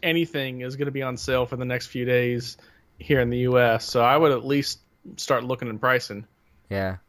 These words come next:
Speaker 2: yeah. I think I've got a spare one in my room that I might try. I was actually looking for it this morning, but then I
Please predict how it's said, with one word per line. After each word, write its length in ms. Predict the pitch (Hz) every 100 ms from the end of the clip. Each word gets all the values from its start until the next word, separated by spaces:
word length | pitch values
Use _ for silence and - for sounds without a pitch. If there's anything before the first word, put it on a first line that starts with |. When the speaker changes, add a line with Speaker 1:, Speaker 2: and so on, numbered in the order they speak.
| _
Speaker 2:
yeah. 240 | 101 98 92
I 60 | -
think 180 | 202
I've 100 | 247
got 120 | 175 123
a 60 |
spare 260 | - 123 117
one 140 | 113
in 40 | 98
my 80 |
room 260 | 92 95 95
that 80 | 95
I 40 |
might 220 | 90 92
try. 280 | - 98 92 92
I 60 |
was 100 | 117
actually 220 | 180 196 143
looking 260 | 135 139
for 140 | 123 131
it 80 |
this 160 | - -
morning, 300 | 107 113 120
but 120 | 104
then 160 | 104 98
I 160 | 92